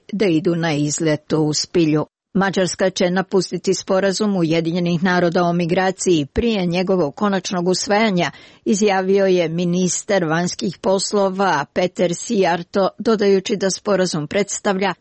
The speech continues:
prijetnju svijetu. Brod na kojem se nalazilo sto šezdeset migranata potonuo je u blizini sjevernog Cipra. Utopilo se šesnaest ljudi, sto petoro ih je spašeno,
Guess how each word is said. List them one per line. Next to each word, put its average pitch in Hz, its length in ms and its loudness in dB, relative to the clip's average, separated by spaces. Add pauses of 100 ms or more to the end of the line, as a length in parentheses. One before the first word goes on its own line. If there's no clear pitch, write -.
(120)
prijetnju 160 540 -2
svijetu. 170 580 -2 (300)
Brod 196 260 2
na 196 100 -2
kojem 196 220 0
se 196 160 -2
nalazilo 190 560 2
sto 190 340 0
šezdeset 190 680 0
migranata 202 680 0
potonuo 196 520 0
je 190 180 2
u 190 120 4
blizini 190 520 0
sjevernog 160 680 -2
Cipra. 202 440 -2 (340)
Utopilo 208 560 0
se 202 200 -2
šesnaest 190 680 -2
ljudi, 196 500 2
sto 165 380 -2
petoro 170 520 0
ih 165 240 -2
je 165 160 2
spašeno, 180 760 -4